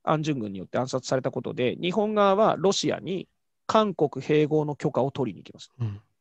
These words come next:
Speaker 1: それが第二次日露協約と呼ばれる、千九百九年の協約で、だから、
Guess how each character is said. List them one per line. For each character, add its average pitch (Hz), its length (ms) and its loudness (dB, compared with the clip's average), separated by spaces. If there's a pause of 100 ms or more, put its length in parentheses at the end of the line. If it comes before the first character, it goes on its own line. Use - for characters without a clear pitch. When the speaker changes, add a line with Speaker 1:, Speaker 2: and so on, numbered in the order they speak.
(400)
Speaker 1:
そ 226 100 -2
れ 233 120 8
が 233 120 8
第 214 360 6
二 170 120 0
次 123 140 -6
日 127 240 -4
露 156 140 2
協 151 200 2
約 - 160 -4
と - 80 -8
呼 - 80 -10
ば - 80 -18
れ - 100 -12
る、 - 140 -20
千 208 300 -2
九 147 160 -4
百 127 260 -4
九 180 260 0
年 123 220 -4
の 190 200 -6 (960)
協 131 200 -2
約 123 200 -4
で、 185 240 -2 (2500)
だ 294 100 4
か 254 60 10
ら、 190 140 6